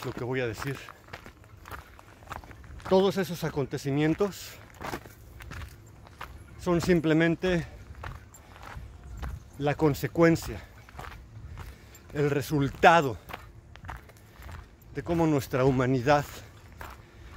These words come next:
ha ido involucionando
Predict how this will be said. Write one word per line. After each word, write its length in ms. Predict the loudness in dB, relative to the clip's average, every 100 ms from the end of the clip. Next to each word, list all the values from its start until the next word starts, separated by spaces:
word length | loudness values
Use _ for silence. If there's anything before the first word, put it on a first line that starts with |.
| -14 -14 -20 -4
ha 140 | 2
ido 380 | 4 6 6 4 0 -8 -10 -8 -10 -16 -20 -20 -18 -18 -18 -18 -14 -10 0
involucionando 1400 | 4 6 6 6 4 2 0 2 6 6 6 4 0